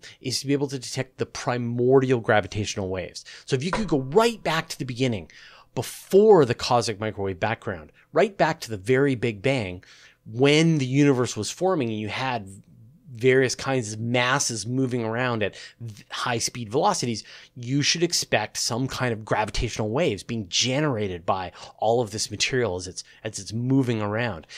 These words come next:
And that would answer so many questions. It would directly tell us the age of the universe. It would give us maybe a hint of what came before the Big Bang, whether the inflation theory is the right one, or maybe if there's other theories that work better.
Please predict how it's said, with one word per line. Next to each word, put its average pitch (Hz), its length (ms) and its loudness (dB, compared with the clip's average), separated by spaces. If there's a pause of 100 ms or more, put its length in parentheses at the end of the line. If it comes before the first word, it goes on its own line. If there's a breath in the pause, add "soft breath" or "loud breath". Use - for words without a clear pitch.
(180 loud breath)
And 139 120 -2
that 202 180 4
would 190 180 4
answer 139 320 -2
so 220 460 2
many 214 160 2
questions. 165 580 -2 (160 loud breath)
It 143 80 -4
would 117 160 -6
directly 143 540 0
tell 135 260 2
us 135 140 0
the 127 180 -12
age 120 220 -4
of 113 40 -10
the 110 60 -10
universe. 113 580 0 (440 loud breath)
It 131 160 -2
would 110 220 -4 (280 loud breath)
give 156 180 2
us 170 160 2
maybe 156 460 0
a 120 60 2
hint 156 400 -2
of 147 100 -4
what 104 160 -8
came 131 380 4
before 117 500 -2
the 147 80 -4
Big 143 260 -6
Bang, 143 380 0 (240 loud breath)
whether 117 400 0
the 104 160 -6
inflation 147 720 0
theory 147 420 -2
is 98 140 -2
the 98 100 -6
right 117 380 0
one, 139 380 2
or 104 180 -2
maybe 104 400 -4
if 113 100 -8
there's 101 180 -4
other 107 200 -2
theories 127 320 -2
that 110 80 -6
work 104 240 -10
better. 143 400 4